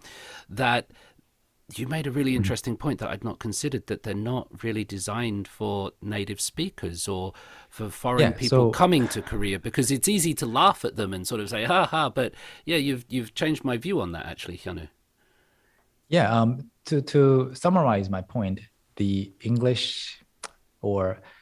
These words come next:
Speaker 2: incorrectly written, uh, hilarious broken English in Korea
Speaker 1: Mm.
Speaker 2: are for Korean eyes only.
Speaker 1: Mm,
Speaker 2: <laughs>
Speaker 1: yeah.
Speaker 2: So, yeah.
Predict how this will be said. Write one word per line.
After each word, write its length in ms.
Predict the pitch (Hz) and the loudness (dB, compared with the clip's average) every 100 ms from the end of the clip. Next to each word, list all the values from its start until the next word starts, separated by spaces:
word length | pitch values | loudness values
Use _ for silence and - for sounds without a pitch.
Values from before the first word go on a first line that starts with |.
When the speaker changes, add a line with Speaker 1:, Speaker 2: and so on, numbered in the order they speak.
| _ _ _ - | _ _ _ 2
Speaker 2:
incorrectly 640 | 139 147 - 135 - 120 | 4 4 4 4 4 0
written, 480 | 104 104 - 107 107 - _ _ _ _ _ _ _ - | 2 0 0 0 0 -6 _ _ _ _ _ _ _ -14
uh, 140 | 101 101 | -10 -6
hilarious 760 | 123 120 123 117 104 98 - _ _ _ _ _ - | 2 4 6 6 4 0 -8 _ _ _ _ _ 0
broken 340 | 120 - 110 | 0 4 4
English 320 | 98 107 123 | 4 2 0
in 140 | 127 123 | -4 -2
Korea 300 | 139 135 117 101 | 0 2 2 0
Speaker 1:
Mm. 120 | 104 - | -6 -6
Speaker 2:
are 420 | 101 101 98 98 107 | -2 2 2 0 -4
for 420 | 104 95 95 107 - - | -2 0 2 -2 -6 -10
Korean 480 | - 98 101 98 | -2 0 2 2
eyes 300 | 101 87 87 | 0 -4 -4
only. 500 | 87 85 85 82 80 - | -4 -4 -4 -6 -12 -10
Speaker 1:
Mm, 720 | 101 - 113 110 101 - 156 | -6 -4 4 4 6 4 4
Speaker 2:
<laughs> 0 | |
Speaker 1:
yeah. 320 | 135 123 101 95 - - - 214 - | 2 2 0 -4 -10 -8 0 2 0
Speaker 2:
So, 400 | - 135 131 - - 208 170 110 - | 2 6 6 4 -4 -4 -4 -6 -4
yeah. 300 | 120 101 | -2 -2